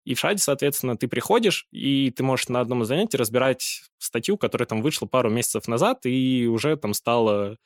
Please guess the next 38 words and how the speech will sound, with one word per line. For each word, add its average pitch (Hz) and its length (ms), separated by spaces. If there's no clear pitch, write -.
как - 180
называется, 113 480
сотой, 139 420
state 113 260
of 104 120
the 117 200
art, 165 120
то 104 80
есть 98 120
самым 120 300
таким 104 720
продвинутым 107 500
подходом, 139 560
полезным. 101 480
Господи, 120 960
там 123 200
очень 131 260
классные, 127 400
умные 123 280
люди, 160 320
и 120 280
если 123 400
б - 60
не 127 200
они, 127 200
в - 80
том 147 140
числе, 135 320
вот 117 200
с - 60
психикой - 460
как 113 140
раз-таки 120 320
было 113 260
бы 104 100
потруднее, 107 640
потому 104 340
что - 440